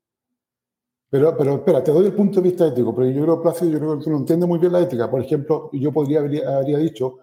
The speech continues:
"Mira, con chat G P T, yo voy a usar chat G P T para mis asuntos médicos porque tengo un montón de dinero y, y el dinero que, que ahorro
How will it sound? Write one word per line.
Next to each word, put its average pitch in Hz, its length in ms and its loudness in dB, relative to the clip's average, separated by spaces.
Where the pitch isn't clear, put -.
"Mira, 135 220 2
con 120 160 -2
chat 165 160 0
G 180 180 2
P 170 120 0
T, 190 320 -2
yo 180 380 0
voy 165 240 2
a 156 200 0
usar 151 500 -2
chat 151 180 -2
G 151 140 -6
P 131 120 -2
T 147 120 -2
para 143 200 0
mis 135 100 -2
asuntos 127 380 -4
médicos 165 320 2
porque 127 160 -2
tengo 143 160 -2
un 135 80 -4
montón 135 280 -4
de 143 80 0
dinero 175 460 -2
y, 135 340 -2
y - 20 2
el 135 120 2
dinero 170 280 2
que, 165 280 -2
que 127 320 0
ahorro 196 580 0